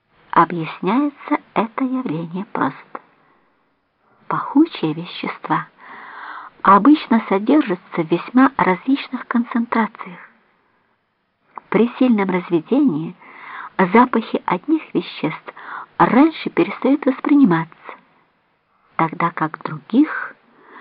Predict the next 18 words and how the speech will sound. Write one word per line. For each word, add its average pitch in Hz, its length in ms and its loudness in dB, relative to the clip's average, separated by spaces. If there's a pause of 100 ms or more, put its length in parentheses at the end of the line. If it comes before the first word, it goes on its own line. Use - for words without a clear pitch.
(260)
будет 247 400 4
ещё 220 280 -2
достаточно 190 840 -2
для 165 160 -8
того, 160 320 -6
чтобы - 320 -8 (100)
пахнуть. - 300 -4 (2750)
Эта 277 300 6
теория 254 580 2
хорошо 233 560 -2
объясняет 233 600 0 (120)
большинство 190 800 0
особенностей - 920 -2
обоняния, 156 720 -6 (560)
например, 240 560 0 (840)
привыкание 247 880 2 (160)
к - 60 -12 (100)
запахам. - 520 -8